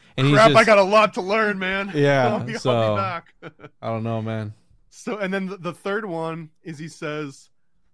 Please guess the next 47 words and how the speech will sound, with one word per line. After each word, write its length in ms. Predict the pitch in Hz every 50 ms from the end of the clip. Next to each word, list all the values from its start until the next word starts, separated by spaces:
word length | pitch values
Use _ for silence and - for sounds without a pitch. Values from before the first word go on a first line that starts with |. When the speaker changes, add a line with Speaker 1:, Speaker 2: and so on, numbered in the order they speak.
| _ _ _
Speaker 2:
uh, 300 | 202 156 156 151 151 165 -
and, 160 | 190 175 170
and 120 | 180 196 196
it 60 | 151
gets 200 | 160 185 180 -
a 60 | 196
little 240 | 180 175 175 175 170
bit 260 | 143 180 170 165 165
murky 400 | 170 165 165 151 151 147 - 135
here, 180 | 139 135 127 123
but 120 | 120 131
he 60 | 131
says, 500 | 123 - 156 139 127 123 117 113 - - _ _ _ _ _ _ _ _ _ _ _ _ _ _
"The 100 | 123 143
body 380 | 131 117 143 135 147 170 202 202
shall 300 | - - - 170 156 147
walk 320 | 143 143 143 151 151 151 165
as 100 | 147 123
it 80 | 139
used 340 | 135 143 139 131 123 - _ -
to, 280 | 120 110 107 107 101 _
traverse 520 | - - - 120 110 104 139 143 143 -
the 100 | - 139
house 380 | 120 127 135 131 123 117 113 - -
upstairs 460 | 135 135 - - - 147 135 135 120 135
and 100 | 127 120
down. 440 | 131 123 113 110 107 104 104 101 101 -
It'll 160 | 123 117 110
seat 300 | - - - 147 147 135
itself 340 | 139 135 - 156 143 131 -
at 60 | 139
the 60 | 131 120
table, 580 | - - 139 131 127 117 113 104 101 98 95 _ _ _ _ _ _ _ _ _ -
and 120 | 131 123 120
as 100 | 113 -
soon 220 | - - 165 170
as 100 | 165 151
the 80 | 135 151
voice 580 | 131 117 147 147 147 147 139 135 127 - - - -
of 340 | 131 120 120 117 117 113 113
the 60 | - 107
page 400 | _ - 139 139 139 135 127 -
crying, 400 | - - 156 143 139 131 127 117
'Dinner, 260 | 147 156 156 160 151
sir, 300 | - - - 147 143 139
is 160 | 131 117 117
ready,' 420 | 139 151 151 131 117 113 107 101